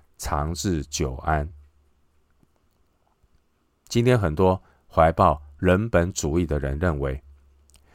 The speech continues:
是透过人的力量使邦国高举。所以许多不认识神的政客，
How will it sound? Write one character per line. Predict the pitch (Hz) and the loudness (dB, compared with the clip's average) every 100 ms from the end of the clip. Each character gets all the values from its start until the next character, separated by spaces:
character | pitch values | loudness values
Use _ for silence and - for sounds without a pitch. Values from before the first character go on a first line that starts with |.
| _ - | _ -10
是 | - 127 | 0 0
透 | - 139 117 | 4 2 4
过 | 120 98 | 4 4
人 | 85 87 | 4 2
的 | 95 | 2
力 | 127 98 | 2 4
量 | 104 78 | 2 2
使 | 76 - 71 | -2 -6 -2
邦 | 85 85 | -2 -2
国 | 73 | -2
高 | 73 78 78 | 0 0 0
举。 | 73 65 - _ _ _ _ _ _ _ | -4 -8 -12 _ _ _ _ _ _ _
所 | - 92 | 0 2
以 | 85 73 - - _ | 2 -2 -14 -20 _
许 | - 85 | -4 0
多 | 98 98 | 4 4
不 | - 87 | 2 0
认 | 107 95 | 2 0
识 | 85 90 | -2 -4
神 | - 73 | -4 -4
的 | 73 | -4
政 | 73 - 127 85 | 0 4 4 2
客， | - 90 69 | -2 -2 -2